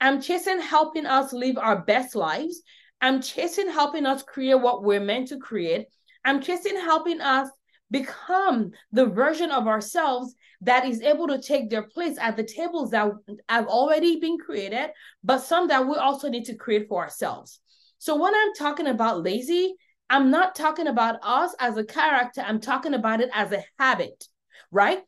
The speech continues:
Where laziness is starting to cripple in because of some habits that we're creating that is creating suboptimal growth in the areas that we want to. So I'll give you an example, right? With Money Fit M D,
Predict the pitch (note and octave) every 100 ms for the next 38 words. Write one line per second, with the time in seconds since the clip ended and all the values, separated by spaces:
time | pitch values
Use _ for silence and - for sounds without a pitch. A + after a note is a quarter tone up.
0 | _ - A3+ B3+ D#4+ D4 D4 D4 D4 C#4+
1 | A#3 - B3+ C#4 E4+ E4+ - E4 D#4 D4
2 | G#3 G3+ D#4+ E4+ _ _ B3+ C4 C4+ C4+
3 | A3 A#3 A3+ - - D4 F#4+ D#4+ F3 -
4 | - _ - A#3 A3 A3+ A3 G#3+ - E4+
5 | B3 A3 A3+ B3+ _ - F#3 A3+ A3+ G#3+
6 | - - C4+ C#4+ D4+ D4+ C#4 A#3 G#3+ -
7 | D#4 - - D#4 G#3 F#3 G3+ A3 C#4+ G3+
8 | A3+ C4+ _ _ - C4+ A3+ A#3 B3 A#3+
9 | A3+ G3+ G3 F#3 F#3+ F#3 - C3 B2 _
10 | _ _ _ _ _ - C4 B3+ B3 E4+
11 | G4 F#4 - G3+ G#3 C#3 - _ _ -
12 | A3+ B3 B3+ A3+ C4+ F4 E4+ C#4+ B3+ G#3+
13 | A3+ A#3 A#3+